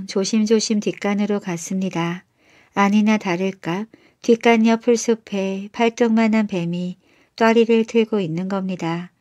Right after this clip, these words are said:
머슴은 얼른 가지고 간 자배기로 뱀을 푹 씌워 놓았습니다. 머슴 덕분에 신랑은 세 번째 죽을 고비까지 잘 넘겼습니다.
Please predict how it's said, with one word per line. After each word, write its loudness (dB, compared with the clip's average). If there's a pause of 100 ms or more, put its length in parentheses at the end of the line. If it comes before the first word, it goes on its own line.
(360)
머슴은 2
얼른 -2
가지고 -2
간 -2
자배기로 -2 (340)
뱀을 2
푹 2
씌워 2
놓았습니다. -6 (480)
머슴 6
덕분에 2
신랑은 0
세 2
번째 2
죽을 -2
고비까지 -2 (380)
잘 0
넘겼습니다. -2